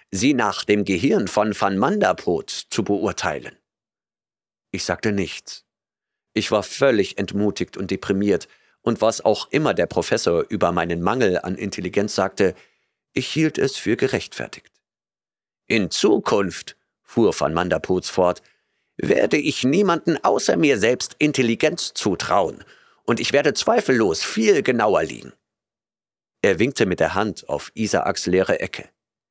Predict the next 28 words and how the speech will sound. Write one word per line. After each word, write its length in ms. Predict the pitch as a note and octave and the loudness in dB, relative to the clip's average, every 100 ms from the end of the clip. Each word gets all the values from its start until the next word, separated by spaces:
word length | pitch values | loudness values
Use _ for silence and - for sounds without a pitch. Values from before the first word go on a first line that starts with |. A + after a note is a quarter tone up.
| _ _ _ | _ _ _
„Nicht 420 | - C#3+ - - | 0 0 0 -4
einmal 440 | G2+ F#2+ F2+ G2 F#2 | -2 0 0 0 0
dieser 340 | G2 - E2+ | -2 0 0
Bacon-Kopf“, 960 | D#2+ B2 D3+ - E2+ - - - - - _ _ _ _ | 2 0 0 -4 -8 -4 -4 -4 -12 -16 _ _ _ _
fuhr 260 | - F2 D#2 | -4 0 0
er 100 | - | -2
fort. 380 | - A1 - - _ _ _ _ _ | -6 -10 -12 -20 _ _ _ _ _
„Ich 200 | - - | -4 0
habe 180 | C3 A#2 | 0 2
dieses 300 | C#3+ A#2 - | 2 0 -2
Projekt 440 | - A2+ G2+ - | 2 2 2 0
aufgegeben, 680 | - - - F#2 F#2+ F#2+ - - _ _ - | 0 0 -2 -2 0 -2 -6 -20 _ _ -2
denn 260 | G#2+ F#2+ | 0 2
wozu 380 | E2 C3+ - C#3+ | 2 2 4 0
braucht 340 | - A2+ B2 G#2+ | 4 2 2 0
die 140 | F2 | 2
Welt 320 | C3 C3+ - | 2 0 -2
ein 120 | G#2 | 0
mechanisches 760 | G2 F2 - - F#3 G2 - - | 0 -2 -2 -2 -2 0 -2 -2
Gehirn, 420 | F#2 A#2 C#3+ G#2 - - _ | -4 2 2 0 -10 -20 _
wenn 200 | A2 A#2 | -2 0
sie 100 | G#2 | 0
bereits 500 | F#2+ E2+ B2 - - | 0 2 0 -2 -2
das 260 | C3 - | -2 -2
von 300 | - G2 G2+ | -2 0 0
Van 200 | G2 F2+ | -2 0
Manderpootz 680 | G2+ F#3 E3+ D#2+ G#2+ F2 - | 0 0 -2 0 -2 -2 -2
hat?“ 260 | A2 - | -4 -6